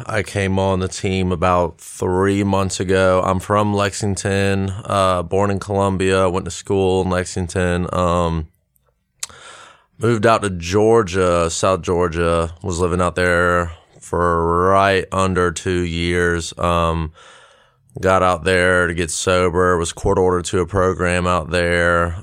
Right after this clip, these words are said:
um, got in a bunch of legal trouble. Um, personally, I am a heroin, crystal meth, Xanax, uh, guy.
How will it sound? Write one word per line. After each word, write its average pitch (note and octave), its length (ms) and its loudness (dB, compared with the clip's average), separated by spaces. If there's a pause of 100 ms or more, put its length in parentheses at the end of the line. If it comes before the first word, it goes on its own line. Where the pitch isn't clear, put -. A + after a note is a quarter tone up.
um, F2+ 320 0
got F2+ 180 0
in E2+ 60 -10
a F2 60 -2
bunch G2 460 -2
of G2 60 0
legal F2+ 220 0
trouble. F2+ 800 0 (140)
Um, E2+ 480 -2
personally, F2+ 1000 -2 (500)
I G#2 260 2
am G2+ 360 0
a F#2 260 2
heroin, G#2+ 540 2
crystal A2 360 -2
meth, G2+ 400 2 (120)
Xanax, G2+ 1200 -2
uh, F#2+ 600 2 (380)
guy. G2+ 420 2